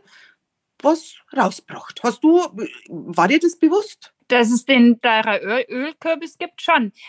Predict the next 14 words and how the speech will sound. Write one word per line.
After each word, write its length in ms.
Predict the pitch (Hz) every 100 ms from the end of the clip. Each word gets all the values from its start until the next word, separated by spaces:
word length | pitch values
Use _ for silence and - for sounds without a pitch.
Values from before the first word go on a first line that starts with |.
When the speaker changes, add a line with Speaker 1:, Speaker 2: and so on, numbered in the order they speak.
| -
Speaker 2:
Aber 180 | 233 233
was 160 | 226 220
ich 140 | 247 -
mich 180 | 320
jetzt 200 | 311 -
gerade 260 | - 247 233
frag, 260 | - 254 -
während 260 | 247 233 226
du 60 |
erzählst, 720 | 233 202 - 214 214 254 -
was 180 | 214 214
machen 300 | 196 185 269
eigentlich 440 | - 214 214 214 _
die 340 | 202 196 185